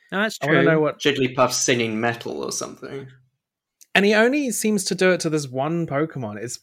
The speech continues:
Speaker 2: it's quite boring. And again, we want, I know you just, you sort of brought this up, but once again, we have a movie where the villain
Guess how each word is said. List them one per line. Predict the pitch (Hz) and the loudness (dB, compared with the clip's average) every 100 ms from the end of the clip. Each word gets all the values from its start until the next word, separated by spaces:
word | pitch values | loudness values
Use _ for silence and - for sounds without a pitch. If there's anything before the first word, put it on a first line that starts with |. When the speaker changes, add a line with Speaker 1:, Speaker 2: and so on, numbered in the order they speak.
| _ | _
Speaker 2:
it's | 147 143 | -6 -6
quite | - - 175 202 202 175 | -14 -6 0 0 0 -8
boring. | 139 151 135 101 95 104 - _ _ _ - | -4 0 0 -4 -10 -20 -20 _ _ _ -4
And | 143 | 2
again, | 165 208 190 147 - | 4 6 4 0 -10
we | 151 165 165 165 | -20 -6 0 0
want, | 143 156 160 | 0 -4 -2
I | |
know | 165 185 | -2 0
you | 160 | 0
just, | 143 143 _ | -2 -8 _
you | 160 135 | -10 -8
sort | 135 | -8
of | 117 | -6
brought | 135 123 | -4 -4
this | 123 | -2
up, | 139 - | -2 -2
but | 123 147 | -8 -6
once | 151 160 - | -8 -6 -6
again, | 139 147 123 110 104 - | -2 -2 -2 -6 -12 -10
we | 127 | -6
have | 127 | -4
a | 123 | -4
movie | 127 135 131 117 | -4 -6 -4 -4
where | 117 | -4
the | 113 117 | -6 -8
villain | 123 135 135 139 147 | -4 -2 -2 -4 -10